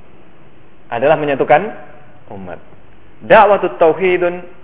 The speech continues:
dakwatut tauhidi tauhidun lil ummah. Ini kaidahnya. Amal musyrikun, adapun kaum musyrikun, alladzina yang mereka i'tarafu bi tauhid rububiyah. Orang musyrik yang mengakui tauhid rububiyah.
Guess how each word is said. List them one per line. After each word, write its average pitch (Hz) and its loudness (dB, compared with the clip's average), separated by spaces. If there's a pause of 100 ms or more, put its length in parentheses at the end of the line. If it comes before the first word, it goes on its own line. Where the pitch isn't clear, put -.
(340)
dakwatut 185 4
tauhidi 196 2
tauhidun 180 -4
lil 139 -8
ummah. 135 -12 (1300)
Ini 117 -10
kaidahnya. 120 -2 (1700)
Amal 262 4
musyrikun, 240 -2
adapun 208 -4
kaum 208 -4
musyrikun, 196 -4
alladzina 185 0
yang 190 -2
mereka 175 2
i'tarafu 143 -4
bi 120 -12
tauhid 117 -6
rububiyah. 101 -14 (1300)
Orang 165 -6
musyrik 180 -8
yang 165 -6
mengakui 160 -8
tauhid 147 -4
rububiyah. 120 -6